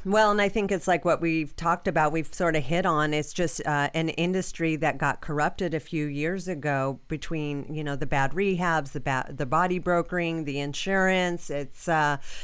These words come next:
the internet. Like, it kinda got hit hard in every direction, and it actually took out a lot of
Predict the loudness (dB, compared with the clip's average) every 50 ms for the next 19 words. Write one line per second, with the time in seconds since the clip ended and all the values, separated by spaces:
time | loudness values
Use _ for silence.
0 | -4 0 0 2 2 4 4 4 4 4 4 4 4 4 2 2 2 0 0 0
1 | 0 0 -2 -6 -6 -2 0 2 2 2 2 2 2 2 2 2 0 -2 -2 0
2 | 0 0 0 -2 -6 -10 -8 -2 0 0 0 0 0 -2 -4 -6 -4 -4 -6 -4
3 | -4 -6 -6 -6 -4 -2 0 0 0 0 -2 -6 -6 -6 -6 -4 -4 -4 -4 -4
4 | -4 -4 -4 -4 -4 -4 -6 -6 -6 -4 -4 -2 0 2 2 2 2 2 2 2
5 | 4 4 4 4 4 2 0 -2 -4 -8